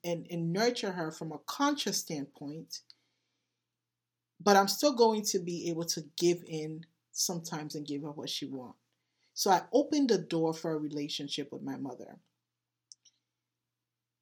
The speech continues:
And this is where I'm stuck, right? I feel like oftentimes I have to perform for my mother. Like when she's talking about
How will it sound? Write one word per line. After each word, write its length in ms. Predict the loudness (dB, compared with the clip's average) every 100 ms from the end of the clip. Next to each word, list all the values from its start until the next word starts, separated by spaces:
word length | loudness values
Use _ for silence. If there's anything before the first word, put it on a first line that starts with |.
| _ _ _ 2
And 280 | 4 4 4
this 220 | 6 6
is 140 | 6 4
where 120 | 2
I'm 120 | 2
stuck, 500 | -2 -2 -8 -10 -18 -18 _ _ _ _ _
right? 320 | -2 0 0 -4 _ _ _ _ _ _ _ _ _ _ _ _ _ _ _ 8
I 160 | 8
feel 300 | 8 6 8
like 360 | 8 6 2 -6 -14 _ _ _ _ _ _ _
oftentimes 840 | 4 4 2 0 0 -2 -4 -6 -4
I 120 | -2 -2
have 360 | 0 0 2
to 120 | 0 -2
perform 880 | -2 -4 -6 -6 -4 -4 -6 -10 -14 _ _ _ -4
for 160 | -2
my 160 | 0 -4
mother. 380 | -4 -4 -4 -4
Like 180 | -4 -2
when 100 | -2
she's 240 | -2 0
talking 340 | 0 0 -2
about 480 | -4 0 2 2 0